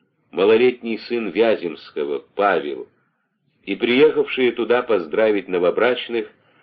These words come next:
Вяземский и Нащекин. Всем распоряжался брат поэта Лев Сергеевич.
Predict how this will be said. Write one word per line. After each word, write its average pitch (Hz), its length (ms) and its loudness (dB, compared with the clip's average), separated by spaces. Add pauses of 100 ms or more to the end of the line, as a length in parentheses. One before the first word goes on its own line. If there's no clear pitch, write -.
(140)
Вяземский 113 760 -2
и 107 160 -8
Нащекин. 107 840 -2 (1000)
Всем 147 360 2
распоряжался 117 960 2
брат 95 480 -2
поэта 98 460 -2
Лев 82 320 -4
Сергеевич. 67 840 -16